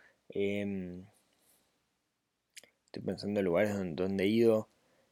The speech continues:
En, en Lima es un poco complicado, por ejemplo, porque el aeropuerto está en el Callao, no está en Lima mismo,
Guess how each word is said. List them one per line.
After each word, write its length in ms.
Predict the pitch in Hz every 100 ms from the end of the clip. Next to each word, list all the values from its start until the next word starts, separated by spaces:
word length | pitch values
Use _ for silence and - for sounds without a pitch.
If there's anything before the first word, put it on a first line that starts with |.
| _ -
En, 220 | 113 110
en 280 | 123 131 147
Lima 400 | 170 190 190 160
es 160 | 127 135
un 80 |
poco 260 | 120 123 123
complicado, 720 | 113 110 117 143 143 120 117 - _
por 140 | - 104
ejemplo, 560 | - 120 110 117 123 - _ - - -
porque 240 | 90 -
el 60 | 98
aeropuerto 420 | 95 90 110 101
está 160 | -
en 60 | 101
el 100 | 104
Callao, 540 | - - 135 131 107
no 100 | 95
está 200 | 92 104
en 120 | 104 101
Lima 280 | 98 104 113
mismo, 460 | 143 131 120 120